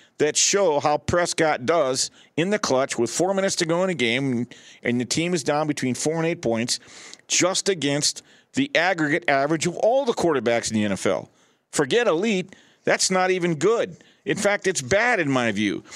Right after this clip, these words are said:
Now, let's compare the clutch factor between Dak Prescott and Tony Romo.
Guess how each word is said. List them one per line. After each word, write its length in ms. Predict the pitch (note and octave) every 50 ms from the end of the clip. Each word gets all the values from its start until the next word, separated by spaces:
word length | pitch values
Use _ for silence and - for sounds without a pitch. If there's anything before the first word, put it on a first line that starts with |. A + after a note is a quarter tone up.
| - -
Now, 120 | - D3+ E3
let's 180 | G#3+ B3 -
compare 640 | - - A3 G3+ F3 - - F#3 F3 E3+ E3+ E3+ E3
the 100 | D3 C#3
clutch 360 | - - - E3 G3 - -
factor 560 | - - A2+ G#2+ G#2+ G#2 - G#2+ A#2 C3 C3+ - _ - _ _ _ _ _ _ _
between 420 | - B2+ - - D3+ D3 C3+ C3 A#2+
Dak 260 | C#3 D3 D3+ - -
Prescott 600 | - E3+ D3+ C#3 - - B2+ B2+ C3+ C3+ - _ _ _ _ _ _ _ _ _
and 140 | - C#3+ -
Tony 320 | - - G3 E3+ F3 G#3
Romo. 580 | A3 A#3+ C4+ C#4+ D4 C#4+ A#3 D#3+ A2 D#2 - -